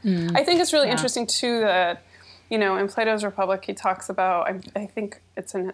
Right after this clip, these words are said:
Speaker 2: the Republic where he talks about how the poet should be exiled. And we might say that the poets are also, like, functionaries of the imagination or priests of the imagination, priestesses.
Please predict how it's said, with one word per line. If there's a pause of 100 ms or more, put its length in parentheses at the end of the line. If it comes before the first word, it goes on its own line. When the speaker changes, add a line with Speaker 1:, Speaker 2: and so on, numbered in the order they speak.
Speaker 2:
the
Republic
where
he
talks
about
how
the
poet
should
be
exiled.
And
we
might
say
that
the
poets
are
also,
like,
functionaries
of
the
imagination
or
priests
of
the
imagination,
priestesses.